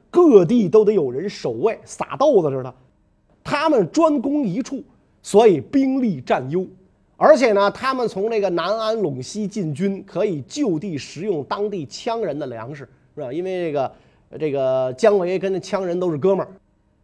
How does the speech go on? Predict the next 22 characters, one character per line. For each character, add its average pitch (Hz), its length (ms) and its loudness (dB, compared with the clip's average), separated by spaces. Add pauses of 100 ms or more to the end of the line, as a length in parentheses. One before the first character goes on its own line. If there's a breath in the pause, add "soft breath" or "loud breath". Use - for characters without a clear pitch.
如 254 200 4
果 262 200 6
向 202 240 2
岐 - 420 -2
山 277 240 -2
进 208 220 -4
军 202 180 -4
的 190 80 -2
话， 165 300 -4
那 226 140 -8
儿 175 140 -4
成 214 400 -6
熟 196 200 -8
的 208 100 -2
麦 202 320 -6
子 127 180 -8
有 120 120 -8
上 147 420 -6
千 285 420 -8
顷 120 260 -14
之 147 140 -14
多， 143 220 -10